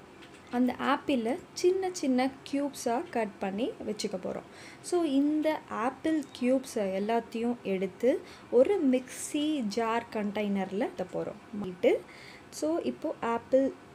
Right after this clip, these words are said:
cubes எல்லாத்தையும் mixy ஜார்ல மாத்திக்க போறோம். மாத்திட்டு, அந்த ரெண்டு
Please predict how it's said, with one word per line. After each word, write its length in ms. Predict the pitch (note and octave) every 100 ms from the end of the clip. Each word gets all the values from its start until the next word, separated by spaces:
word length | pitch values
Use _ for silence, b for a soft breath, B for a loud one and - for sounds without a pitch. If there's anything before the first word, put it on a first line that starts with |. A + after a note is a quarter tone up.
| - - - -
cubes 300 | - C4 B3
எல்லாத்தையும் 520 | A3+ G3+ G3+ G3+ A4 D4
mixy 360 | B3 - B3 F#3
ஜார்ல 320 | G3+ F#3 G3 F#4 C4
மாத்திக்க 320 | F#3+ F#3 F3+ F3
போறோம். 220 | F3+ - -
மாத்திட்டு, 560 | A#3 C4+ A3+ F#3+ - C4+ - B B B
அந்த 320 | C4 D#4 E4+ D#4
ரெண்டு 560 | A#3+ B3 E4 F4+ F4+